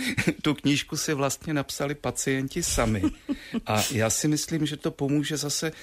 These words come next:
spoustě dalších pacientů, protože oni se v těch příbězích najdou. A potkávám cizí lidi na ulici každou chvíli a povídají mi: "Pane doktore, já už k vám nemusím.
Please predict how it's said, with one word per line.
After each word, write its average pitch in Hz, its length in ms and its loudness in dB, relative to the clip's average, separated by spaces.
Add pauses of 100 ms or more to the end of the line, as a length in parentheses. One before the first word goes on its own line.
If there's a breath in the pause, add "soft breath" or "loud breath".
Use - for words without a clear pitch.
(140)
spoustě 131 540 0
dalších 135 500 0
pacientů, 113 960 -2 (320 loud breath)
protože 123 460 0
oni 123 280 2
se 143 200 -2
v - 100 -8
těch - 240 -6
příbězích 104 840 -6 (100)
najdou. 87 840 -4 (420 loud breath)
A 90 220 0 (280 loud breath)
potkávám 147 720 4
cizí 135 420 0
lidi 139 260 0
na 110 140 2
ulici 135 680 0 (260 loud breath)
každou 117 400 0
chvíli 127 540 2
a 113 120 0
povídají 120 520 0
mi: 117 100 0
"Pane 139 280 0
doktore, 160 380 0
já 143 100 2
už 123 200 -2
k - 60 -2
vám 190 220 4
nemusím. 113 680 2